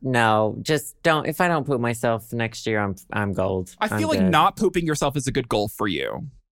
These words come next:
Speaker 1: We've been going to the gym, the one in our building.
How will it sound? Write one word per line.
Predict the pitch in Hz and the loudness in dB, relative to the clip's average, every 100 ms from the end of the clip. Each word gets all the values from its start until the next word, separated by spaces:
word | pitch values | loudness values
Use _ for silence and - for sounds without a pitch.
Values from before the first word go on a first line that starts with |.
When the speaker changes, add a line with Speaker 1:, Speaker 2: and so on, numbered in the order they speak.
| _ | _
Speaker 1:
We've | 143 170 | 0 2
been | 170 156 | 2 2
going | 151 160 185 190 | 4 4 2 0
to | 185 | 0
the | 147 | 0
gym, | 113 123 120 113 107 107 110 _ _ | 2 2 4 2 0 -4 -8 _ _
the | 135 127 | 0 4
one | 135 131 127 | 4 2 2
in | 131 123 | 2 2
our | 110 | 4
building. | 113 113 123 127 131 | 4 2 0 -2 -6